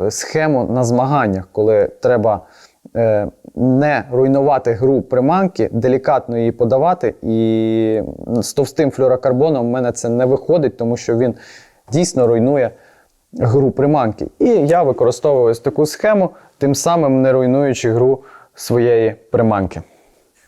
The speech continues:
Тож давайте підіб'ємо з вами підсумки. Для воблерів краще використовувати титанові повідці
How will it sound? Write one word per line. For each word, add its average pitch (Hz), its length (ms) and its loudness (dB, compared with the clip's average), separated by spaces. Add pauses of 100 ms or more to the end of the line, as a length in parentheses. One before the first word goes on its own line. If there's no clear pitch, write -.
(220)
Тож 202 160 2
давайте 175 380 2
підіб'ємо 147 720 0
з 123 80 0
вами 131 280 0
підсумки. 85 720 -6
Для 107 360 0
воблерів 185 640 2
краще 151 440 -2
використовувати 120 1120 0 (180)
титанові 120 600 -2
повідці 127 720 0